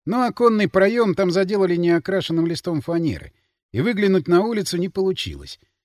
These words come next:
Пришлось тащиться к выбитому окну на другой стороне. Блин, долго еще Денис возиться будет? Уже замерзать начал.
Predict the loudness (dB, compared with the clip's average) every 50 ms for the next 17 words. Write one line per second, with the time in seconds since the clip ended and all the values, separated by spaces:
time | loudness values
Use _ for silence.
0 | _ _ _ _ _ _ _ -2 -2 -2 0 0 0 0 0 0 0 2 2 0
1 | 0 -4 -4 -2 -2 -2 -2 -2 -4 -2 0 0 0 2 2 4 4 4 2 0
2 | -4 -4 -2 -2 -2 -2 -2 -2 0 0 0 0 0 0 -4 -4 -2 -2 -2 -2
3 | -2 -4 -8 -12 -20 _ _ _ _ _ _ _ _ _ _ _ -8 -4 -4 -2
4 | -2 -4 -6 -6 -6 -4 -2 -2 -2 -2 -4 -4 -4 -6 -2 0 0 0 0 -2
5 | -2 -2 -2 -2 -2 -4 -6 -6 -6 -6 -6 -6 -8 -10 -14 _ _ _ _ _
6 | _ _ _ -10 -4 0 0 2 2 2 2 2 2 2 0 -2 -2 -2 -2 -2
7 | -2 -2 -4 -8 -10 -14